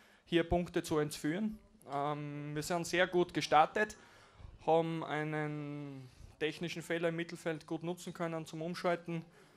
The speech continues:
und sind dann gleich eins null in Führung gegangen, haben eigentlich über große Strecken dann das Spiel gut unter Kontrolle gehabt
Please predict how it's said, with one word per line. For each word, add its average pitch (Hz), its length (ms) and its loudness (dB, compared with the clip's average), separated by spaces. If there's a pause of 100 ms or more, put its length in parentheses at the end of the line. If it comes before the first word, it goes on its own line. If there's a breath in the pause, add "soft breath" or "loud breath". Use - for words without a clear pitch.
(160 loud breath)
und 143 460 -4
sind 143 440 -6
dann 147 120 -4
gleich 143 240 -2
eins 139 200 -6
null 147 80 -4
in 131 60 -8
Führung 180 320 0
gegangen, 165 520 0 (680 loud breath)
haben 170 200 4
eigentlich 156 540 2
über 156 160 -2
große 151 460 0
Strecken 156 360 -4
dann 151 160 -4
das 147 120 -6
Spiel 151 320 -6
gut 151 260 -4
unter 143 220 -10
Kontrolle 151 480 0
gehabt 170 500 0